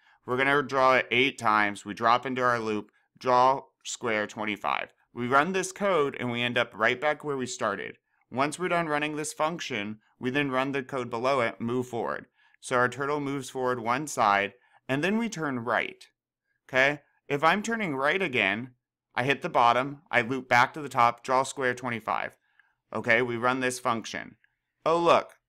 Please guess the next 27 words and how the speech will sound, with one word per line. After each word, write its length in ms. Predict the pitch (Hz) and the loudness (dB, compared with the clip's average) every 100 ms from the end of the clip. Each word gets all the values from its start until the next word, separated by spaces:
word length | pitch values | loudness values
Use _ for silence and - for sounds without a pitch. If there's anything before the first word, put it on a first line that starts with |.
| - | 2
I 160 | 127 | 4
move 260 | 139 143 131 | 4 2 -2
forward. 460 | 165 156 117 80 101 | -2 2 2 0 -4
Well, 180 | 117 | 0
I 140 | 131 131 | 4 4
was 120 | 139 | 2
now 220 | 143 143 | 2 2
turned 320 | 147 156 139 | 2 -4 -4
right 240 | 127 123 - | 0 0 -2
this 220 | 160 - | -6 -4
way, 180 | 123 98 | -2 -2
so 160 | 104 | -2
I 80 | 110 | -2
move 220 | 113 120 | -2 -6
forward 400 | 120 151 113 95 | -4 -2 0 -2
and 100 | 76 | -6
turn 160 | 107 127 | -8 -4
right 220 | 123 131 | 0 2
again. 320 | 117 82 62 - _ _ _ - | 0 -2 -8 -14 _ _ _ -8
Four 240 | 156 160 | -2 -2
times, 560 | 147 156 123 76 76 - | 0 2 2 0 -6 -10
and 140 | - 123 | -2 0
I 20 | |
retrace 540 | 123 123 123 135 135 | 0 -2 -4 -4 -4
the 160 | - 131 | -6 -6
whole 160 | 123 117 | -6 -4
thing. 400 | 131 98 - | -2 -2 -4